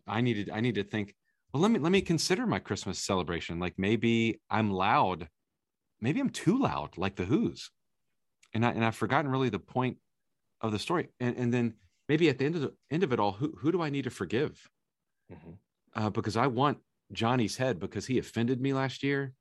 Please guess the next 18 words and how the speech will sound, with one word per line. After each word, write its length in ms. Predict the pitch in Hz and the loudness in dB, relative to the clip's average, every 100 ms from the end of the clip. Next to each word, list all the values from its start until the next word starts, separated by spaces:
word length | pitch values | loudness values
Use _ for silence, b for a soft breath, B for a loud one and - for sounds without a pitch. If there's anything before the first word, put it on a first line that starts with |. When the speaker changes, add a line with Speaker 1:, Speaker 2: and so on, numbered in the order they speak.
| _ _ _ _ _ _ _ _ _ _ | _ _ _ _ _ _ _ _ _ _
Speaker 1:
Maybe 520 | 113 147 180 143 - _ _ _ _ | 2 2 2 -2 -8 _ _ _ _
what 160 | - 123 | -6 -2
would 100 | 170 | 0
it 60 | |
look 140 | 175 175 | 0 -2
like 160 | 156 | -2
for 100 | - | -2
us 120 | 139 | -4
to 100 | - | -2
break 240 | 104 117 - | -2 -2 0
bread 220 | 104 101 - _ | -2 -2 -6 _
together 480 | 92 85 80 82 73 _ _ _ _ _ _ _ | -6 -6 -6 -8 -10 _ _ _ _ _ _ _
at 140 | 95 90 | -10 -4
the 80 | |
end 120 | 92 82 | -2 -2
of 100 | 80 | -4
it 60 | |
all? 280 | 82 80 73 | -6 -6 -10